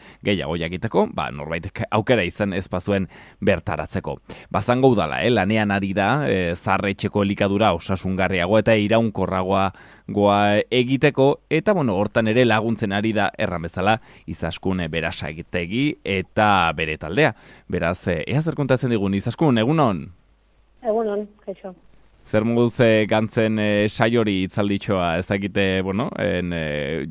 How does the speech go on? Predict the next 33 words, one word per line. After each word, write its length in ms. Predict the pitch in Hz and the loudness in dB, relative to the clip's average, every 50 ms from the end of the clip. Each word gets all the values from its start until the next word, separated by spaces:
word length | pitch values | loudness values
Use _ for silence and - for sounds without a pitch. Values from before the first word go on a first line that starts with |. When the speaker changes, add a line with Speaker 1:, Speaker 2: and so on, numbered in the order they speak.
| - - - - | -10 -16 -16 -10
Speaker 1:
publikoa 760 | - 92 92 95 92 80 - 95 87 85 80 80 78 78 | -8 -8 -6 -6 -8 -6 -4 -2 -2 0 0 -2 -2 -2
agertu 280 | 85 87 98 90 - 95 | -2 -4 -6 -6 -8 -6
zen, 220 | - 127 131 139 | 0 2 2 4
interesa, 600 | 131 123 113 - 131 113 113 110 - 113 107 101 95 - - - - - _ - | 2 2 2 2 0 0 0 -2 0 0 0 0 -2 -6 -18 -20 -20 -18 _ -2
eh, 180 | 98 98 101 | 0 0 2
bazuten? 560 | 92 101 98 - - 113 98 110 110 120 131 - _ - 135 - _ _ _ _ _ _ _ _ _ _ _ _ _ _ _ _ _ _ _ _ _ _ | 2 0 -2 -2 -4 -2 0 0 0 0 -2 -6 _ -20 -20 -20 _ _ _ _ _ _ _ _ _ _ _ _ _ _ _ _ _ _ _ _ _ _
Speaker 2:
Bai, 180 | 226 240 269 302 | 2 4 4 6
bai, 140 | 269 269 247 | 6 6 4
egia 200 | 214 185 196 202 | 4 4 0 0
esan 200 | 196 226 226 214 | 0 0 -2 -2
oso 560 | 190 - 214 208 202 196 196 196 196 190 185 - | -2 -2 -2 0 2 2 2 2 2 0 -2 -4
pozik 300 | 202 202 - 285 285 - | -10 -10 -8 -10 -8 -8
atera 300 | 196 185 196 190 196 190 | -8 -6 -6 -6 -6 -6
ginela, 380 | 202 190 196 208 240 294 311 302 _ | -8 -10 -8 -6 -6 -6 -6 -6 _
ze 140 | 208 190 180 180 190 | -4 -2 -2 -2 -2
hori, 140 | 185 185 175 _ _ _ _ _ _ | -4 -6 -8 _ _ _ _ _ _
ba, 460 | - 185 190 190 190 185 185 185 185 - | -4 -2 0 0 0 0 0 0 -2 -4
jendea 500 | - 190 190 190 185 185 185 185 185 185 - _ - - - - _ | -6 -8 -6 -4 -4 -4 -2 -4 -6 -8 -10 _ -20 -20 -20 -6 _
gerturatu 500 | - 214 196 - 208 196 202 196 - 202 185 - | -2 -2 0 -2 0 2 2 2 2 -6 0 2
zen, 220 | 254 285 302 302 | 4 4 4 4
eta 280 | 294 220 196 185 185 180 | 4 6 6 8 8 8
galderak 640 | 185 185 180 185 185 185 185 185 185 185 180 175 | 6 6 6 2 0 2 0 2 2 0 -2 -2
egin 200 | 190 175 190 190 - | -6 -8 -10 -8 -6
zituzten, 480 | - 180 - 262 285 277 _ 311 302 294 | -6 -4 -2 -2 -4 -2 _ 0 0 2
eta, 100 | 254 196 185 | 2 2 2
bueno, 180 | 196 180 170 170 | 2 0 -4 -6
nik 140 | 185 175 | -8 -10
uste 220 | 202 185 - 214 208 | -10 -4 0 0 0
pozik 280 | 202 - 185 - 202 180 | 0 -2 -6 -4 -6 -6
egon 120 | - 185 175 | -6 -10 -10
zirela 280 | - 190 185 180 180 | -10 -12 -12 -12 -12
gainean. 300 | 180 180 180 175 175 170 _ _ _ _ _ _ - | -12 -12 -14 -14 -18 -20 _ _ _ _ _ _ -2
Speaker 1:
Mhm. 260 | 113 110 101 101 | 0 0 0 -2